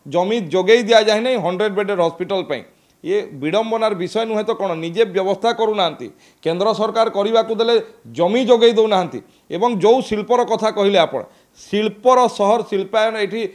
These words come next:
ଶିଳ୍ପର ବିକାଶ ହେଇଛି ଝାରସୁଗୁଡ଼ାରେ, କିନ୍ତୁ ଏଠି ସ୍ଥାନୀୟ ଯୁବକକୁ ରୋଜଗାର ନାହିଁ, ଏଠି ସ୍ଥାନୀୟ ବ୍ୟବସାୟୀମାନଙ୍କୁ ବ୍ୟବସାୟର ଜାଗା ନାହିଁ। ଏଠି କିଛି ମୁଷ୍ଟିମେୟ ଲୋକ କେବଳ ବ୍ୟାପ-, ବେପାର କରିବେ ଏବଂ ତାମିଲନାଡୁରୁ ଲୋକ ଆସିକି ଏଠି, ଆ, ଚାକିରି କରିବେ।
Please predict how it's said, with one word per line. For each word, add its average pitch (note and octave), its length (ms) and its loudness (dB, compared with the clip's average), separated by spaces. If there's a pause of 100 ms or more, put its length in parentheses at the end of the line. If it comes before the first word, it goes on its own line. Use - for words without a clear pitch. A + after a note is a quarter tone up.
(180)
ଶିଳ୍ପର F#3+ 440 -4
ବିକାଶ F#3 360 -2
ହେଇଛି F3+ 240 -6
ଝାରସୁଗୁଡ଼ାରେ, D3+ 540 -2 (260)
କିନ୍ତୁ E3 300 -10
ଏଠି G3 180 -8
ସ୍ଥାନୀୟ F3 480 -8
ଯୁବକକୁ E3 460 -4
ରୋଜଗାର C3+ 400 -2
ନାହିଁ, F2+ 220 -14 (440)
ଏଠି D#3+ 220 -6
ସ୍ଥାନୀୟ F#3+ 440 0
ବ୍ୟବସାୟୀମାନଙ୍କୁ G#3+ 800 2
ବ୍ୟବସାୟର G#3+ 540 0
ଜାଗା F#3+ 260 2
ନାହିଁ। D#3+ 200 -2 (300)
ଏଠି F3+ 220 -4
କିଛି A#3+ 260 -6
ମୁଷ୍ଟିମେୟ B3+ 640 2
ଲୋକ B3+ 160 2 (120)
କେବଳ A#3+ 240 2
ବ୍ୟାପ-, F#3+ 360 -2
ବେପାର F#3+ 360 0
କରିବେ B3 340 2 (320)
ଏବଂ G#3 240 -2 (380)
ତାମିଲନାଡୁରୁ A#3 800 0
ଲୋକ F#3+ 240 0
ଆସିକି G3 380 0 (340)
ଏଠି, A3 320 -4 (480)
ଆ, - 160 -2 (320)
ଚାକିରି E3 320 0
କରିବେ। A3 320 4